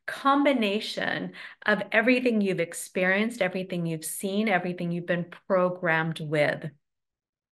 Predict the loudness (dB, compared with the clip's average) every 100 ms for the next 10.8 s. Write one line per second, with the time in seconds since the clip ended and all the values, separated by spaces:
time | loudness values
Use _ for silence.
0 | _ _ _ -20 -20 -20 _ _ 4 6
1 | 8 6 4 2 2 0 -4 -4 -4 0
2 | 0 2 -2 -4 -6 -12 _ _ -20 -6
3 | 0 0 2 4 6 4 0 -2 0 2
4 | 2 4 4 4 0 -4 0 4 6 4
5 | 2 -4 _ _ _ _ _ _ -8 -8
6 | -2 0 0 -2 -6 -6 -6 -2 -2 0
7 | 2 2 2 2 0 -2 -6 -4 -4 -2
8 | -2 -2 -8 -20 -12 -10 -4 -2 0 0
9 | -2 0 4 4 4 2 -4 -4 -4 -2
10 | 0 -2 -4 -6 -4 -4 -6